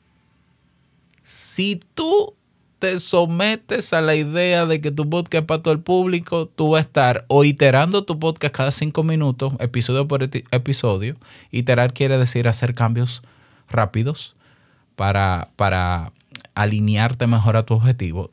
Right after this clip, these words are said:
Tu podcast nunca se va a alinear a ningún objetivo, porque entonces si le haces caso al que le molesta la publicidad,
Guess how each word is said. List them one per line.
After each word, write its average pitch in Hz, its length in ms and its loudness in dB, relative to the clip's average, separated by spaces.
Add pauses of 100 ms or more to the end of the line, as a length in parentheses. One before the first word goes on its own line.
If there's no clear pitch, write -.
Tu 120 140 0
podcast 127 340 0
nunca 185 280 0
se - 160 2
va 113 140 6
a 120 40 4
alinear 110 540 4
a 117 60 2
ningún 101 300 2
objetivo, 107 560 2 (340)
porque 120 260 0
entonces 143 340 0
si 127 180 2
le 123 80 2
haces 185 260 -2
caso 180 300 2
al 156 80 2
que 143 100 2
le 127 100 4
molesta 127 380 2
la 147 120 2
publicidad, 135 600 2